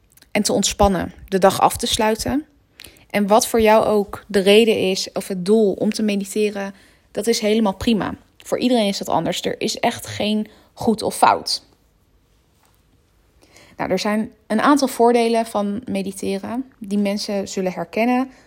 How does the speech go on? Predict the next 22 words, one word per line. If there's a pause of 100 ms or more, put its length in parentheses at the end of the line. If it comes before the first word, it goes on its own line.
als
ze
een
beetje
ervaring
hebben
opgedaan
met
mediteren. (640)
Ehm,
ik
zal
er
een
paar
voor
je
opnoemen. (1080)
Je
ziet
dingen
duidelijker.